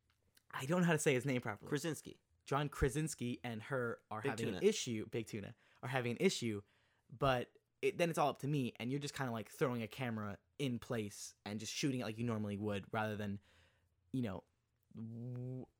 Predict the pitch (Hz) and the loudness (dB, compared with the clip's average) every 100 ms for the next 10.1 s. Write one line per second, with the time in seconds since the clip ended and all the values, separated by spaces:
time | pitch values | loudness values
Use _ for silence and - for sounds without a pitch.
0 | - 123 123 165 139 - 123 165 165 147 | -14 -8 0 2 2 -2 4 4 4 2
1 | 156 135 120 127 117 113 101 - - 113 | -2 0 0 0 0 -2 -2 -6 -6 -4
2 | - 104 101 85 - 117 127 - 110 104 | -4 -6 -8 -8 -6 -4 -4 -4 -4 -6
3 | 98 98 90 - 120 104 - - - - | -8 -10 -10 -2 0 0 -2 -14 -20 -10
4 | 131 175 - 180 175 165 - - 170 165 | 0 0 4 4 4 2 0 0 2 2
5 | 143 131 - - 123 170 147 117 117 101 | 2 2 -2 -6 -4 2 2 2 -2 -2
6 | _ _ _ _ 120 180 190 160 170 208 | _ _ _ _ 2 4 4 2 2 0
7 | 185 147 - 131 131 127 123 117 120 - | -2 -2 -2 -2 0 0 0 -2 -4 -12
8 | - _ - 131 123 113 - _ _ - | -20 _ -4 0 0 -2 -6 _ _ -6
9 | 123 135 - 120 117 113 - 120 - 120 | 0 0 0 -2 -2 -2 -2 -2 -2 -4
10 | 104 | -6